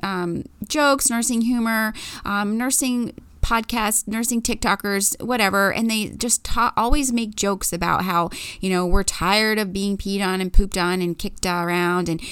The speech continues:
and we're burnt out, and we need better, we need it better, and we, um, aren't treated right, and, uh, it's all this stuff. So I agree a hundred percent that we have a problem with burnout.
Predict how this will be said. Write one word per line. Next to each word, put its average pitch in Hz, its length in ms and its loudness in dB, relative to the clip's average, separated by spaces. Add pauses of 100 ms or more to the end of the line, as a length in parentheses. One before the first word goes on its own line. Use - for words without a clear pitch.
(180)
and 175 240 -2
we're 170 80 -2
burnt 208 440 0
out, 190 400 4
and 165 180 0
we 185 140 0
need 202 360 0
better, 185 480 2
we 196 180 -2
need 196 240 0
it 185 180 -2
better, 170 380 0
and 160 260 -2
we, 175 320 -2 (260)
um, 160 540 -2
aren't 202 180 -2
treated 208 380 4
right, 196 600 4
and, 175 380 -2
uh, - 100 -2
it's - 200 -6
all 190 180 2
this 196 160 0
stuff. - 320 -2
So 180 400 0
I 202 140 4
agree 170 440 0
a - 60 -4
hundred 220 360 0
percent 165 560 6 (320)
that 175 360 2
we 190 560 2
have 175 380 2
a 139 60 -2
problem 165 440 6
with 160 180 -4
burnout. 185 540 0